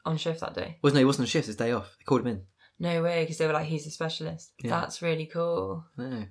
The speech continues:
Speaker 1: that
Speaker 2: I'm
Speaker 1: he
Speaker 2: very,
Speaker 1: could come in.
Speaker 2: very, very lucky.
Speaker 1: Wow, amazing.
Speaker 2: All in the N H S as well.
Speaker 1: Shout out to the N H S.
Speaker 2: I know, I know, right? 'Cause when, when I was in America, someone nearly fell down the stairs, and their first thought was, "God, that would have been so expensive."
Speaker 1: I know, it's
Speaker 2: That's
Speaker 1: sad,
Speaker 2: mad,
Speaker 1: isn't
Speaker 2: isn't
Speaker 1: it?
Speaker 2: it? Yeah.
Speaker 1: Yeah, it's really sad. We're so lucky.
Speaker 2: Yeah.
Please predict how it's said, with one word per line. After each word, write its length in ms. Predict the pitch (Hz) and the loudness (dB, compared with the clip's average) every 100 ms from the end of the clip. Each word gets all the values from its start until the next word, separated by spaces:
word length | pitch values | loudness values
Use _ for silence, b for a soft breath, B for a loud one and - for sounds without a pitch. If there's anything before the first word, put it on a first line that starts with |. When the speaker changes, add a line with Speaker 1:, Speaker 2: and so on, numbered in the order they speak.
| - | -8
Speaker 1:
that 60 | 120 | -4
Speaker 2:
I'm 60 | |
Speaker 1:
he 60 | 165 | 2
Speaker 2:
very, 220 | 131 135 | 4 4
Speaker 1:
could 80 | - | 2
come 180 | - 151 | -4 -4
in. 200 | 151 156 - - | -4 -8 -16 0
Speaker 2:
very, 280 | 143 139 123 | 4 4 4
very 220 | 127 123 | 4 4
lucky. 480 | 117 - 104 98 _ 202 | 0 -4 -8 -8 _ -14
Speaker 1:
Wow, 520 | 202 208 185 165 160 - | -10 -10 -8 -8 -10 -10
amazing. 580 | 196 226 226 160 156 160 _ | -6 -4 -4 -6 -10 -14 _
Speaker 2:
All 160 | 143 151 | 6 6
in 80 | 135 | 6
the 80 | |
N 80 | 135 | 4
H 180 | 131 - | 2 -2
S 180 | 117 - | -6 -4
as 60 | 101 | -6
well. 260 | 101 98 - | -6 -10 -14
Speaker 1:
Shout 240 | - - 160 | -8 -2 0
out 160 | 160 160 | 0 -2
to 100 | 170 | -4
the 60 | |
N 120 | 160 | -2
H 100 | 160 | -2
S. 60 | - | -2
Speaker 2:
I 60 | 117 | 0
know, 160 | 117 | 0
I 100 | 104 107 113 98 | 0 -2 -2 -2
know, 60 | |
right? 180 | 107 113 - - | -2 -4 -8 -2
'Cause 100 | 135 | 4
when, 100 | 156 151 | 4 4
when 140 | 131 | 4
I 60 | 131 | 4
was 80 | 117 | 4
in 40 | |
America, 300 | 135 127 113 | 4 4 2
someone 260 | - 143 131 | 0 2 4
nearly 160 | 120 | 2
fell 160 | 110 113 | 2 -2
down 160 | 110 | -2
the 60 | 101 | -4
stairs, 260 | - 107 98 | -2 -2 0
and 80 | 117 | -4
their 80 | |
first 320 | 120 - 123 - | 0 2 2 2
thought 140 | 123 | 0
was, 240 | 90 92 - _ | 0 -4 -8 _
"God, 180 | - 104 | -2 0
that 80 | 98 | 0
would 60 | 107 | -2
have 40 | |
been 100 | 98 | -4
so 120 | 95 | -4
expensive." 520 | 98 - 90 - 90 - | -4 -6 -8 -8 -10 -10
Speaker 1:
I 60 | 160 | -8
know, 260 | 156 151 147 | -6 -6 -8
it's 200 | 156 - | -10 -6
Speaker 2:
That's 180 | 160 | -2
Speaker 1:
sad, 140 | 156 151 | -2 -2
Speaker 2:
mad, 60 | |
Speaker 1:
isn't 140 | 151 156 | -2 -2
Speaker 2:
isn't 140 | 147 | -2
Speaker 1:
it? 100 | 151 - | -4 -6
Speaker 2:
it? 40 | |
Yeah. 160 | - 180 | -6 -4
Speaker 1:
Yeah, 180 | 156 151 | -4 -6
it's 140 | 165 | -8
really 140 | 165 160 | -6 -6
sad. 300 | - 165 160 | -6 -8 -4
We're 140 | 165 | -2
so 180 | 156 - | -2 -6
lucky. 420 | 147 156 156 151 - | -8 -8 -10 -14 -12
Speaker 2:
Yeah. 200 | 143 151 | -8 -8